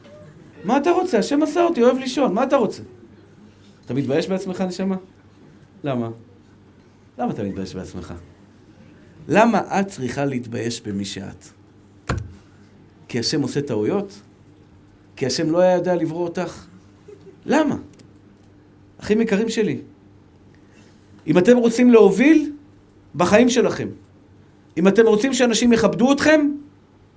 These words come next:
תהיו אתם. אני ראיתי אח-, אנשים שלי, אחים שלי, בר-,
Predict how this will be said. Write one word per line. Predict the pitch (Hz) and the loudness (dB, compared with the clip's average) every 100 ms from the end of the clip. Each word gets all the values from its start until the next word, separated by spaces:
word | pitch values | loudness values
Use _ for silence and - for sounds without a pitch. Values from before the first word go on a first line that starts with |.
| _ _ | _ _
תהיו | - 143 170 | -2 0 0
אתם. | - 117 98 - _ _ - _ _ _ - | -2 -8 -12 -20 _ _ -20 _ _ _ -6
אני | 156 | 0
ראיתי | 185 196 196 | 4 4 2
אח-, | 180 170 | -2 -2
אנשים | 165 151 170 | -4 -4 -6
שלי, | 175 156 131 | -6 -4 -6
אחים | - 160 | -6 -8
שלי, | 156 151 | -6 -4
בר-, | 143 127 120 135 | -4 -4 -6 -6